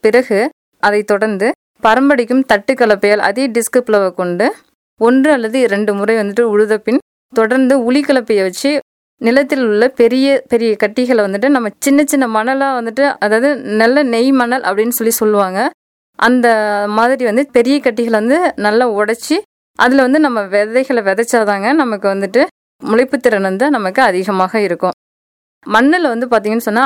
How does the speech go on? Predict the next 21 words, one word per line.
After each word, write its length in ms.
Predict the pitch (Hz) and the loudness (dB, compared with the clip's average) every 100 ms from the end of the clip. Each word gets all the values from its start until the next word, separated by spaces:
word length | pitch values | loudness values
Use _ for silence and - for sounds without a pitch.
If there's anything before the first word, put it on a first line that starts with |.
| 214 | 0
அதிக 280 | 220 277 294 247 | -2 -2 0 2
காற்றோட்டம் 500 | 214 233 262 233 196 | 0 2 -2 -2 -4
கிடைச்சு 280 | 180 185 294 - 208 | -4 -2 -2 0 0
எல்லா 200 | 233 285 247 | 2 2 0
விதைகளுமே 480 | 226 254 247 202 226 214 | -2 -2 -2 -2 -4 -2
வந்து 200 | 254 277 | 0 0
நன்றாக 480 | 196 196 202 196 320 - _ _ | 0 0 0 0 -4 -6 _ _
முளைத்து 340 | 233 247 247 254 | 0 2 2 0
வர 100 | 202 262 262 214 | 0 0 2 2
ஏதுவாக 360 | 214 208 190 247 | 2 0 0 -2
வந்து 140 | 214 277 | -2 -2
நம்ம 120 | 226 185 | -2 -2
வந்து 160 | 196 269 | -2 -2
அந்த 180 | 269 202 175 | 0 -2 0
நிலத்தை 240 | 196 233 220 | 0 0 -2
வந்து 160 | 196 269 214 | -4 -2 0
தயார் 280 | 202 202 | 0 -2
செய்யணுங்க. 380 | 190 180 175 180 170 _ _ _ _ _ _ - | -4 -4 -4 -4 -6 _ _ _ _ _ _ -4
இரவை 360 | 247 294 302 285 | 2 2 4 2
எள் 160 | 247 247 | 0 0
சாகுபடிக்கு 600 | 233 226 208 180 180 226 | 0 0 -2 -4 0 -2